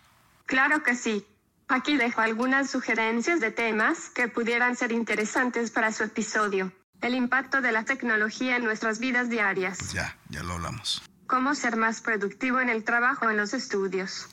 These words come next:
Speaker 2: Ya lo hablamos.
Speaker 1: Los beneficios y riesgos de la inteligencia artificial.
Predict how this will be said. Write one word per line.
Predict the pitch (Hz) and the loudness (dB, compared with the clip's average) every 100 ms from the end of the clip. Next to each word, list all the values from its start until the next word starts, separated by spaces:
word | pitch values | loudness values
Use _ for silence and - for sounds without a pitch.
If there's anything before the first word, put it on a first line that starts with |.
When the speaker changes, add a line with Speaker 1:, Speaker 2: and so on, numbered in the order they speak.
| - | -2
Speaker 2:
Ya | 110 | 0
lo | 95 | 0
hablamos. | 87 85 - - - - - - | -2 -4 -8 -6 -8 -8 -18 -8
Speaker 1:
Los | 240 240 226 | -2 0 0
beneficios | 247 247 247 302 285 277 | 0 0 0 -2 0 -2
y | 262 | 0
riesgos | 240 247 254 311 | 0 -2 0 -2
de | 311 277 | 0 0
la | |
inteligencia | 247 226 214 208 247 247 311 | 0 0 -2 -2 -2 0 2
artificial. | 339 285 214 226 - 185 185 190 | 0 -2 -4 -4 0 2 2 -2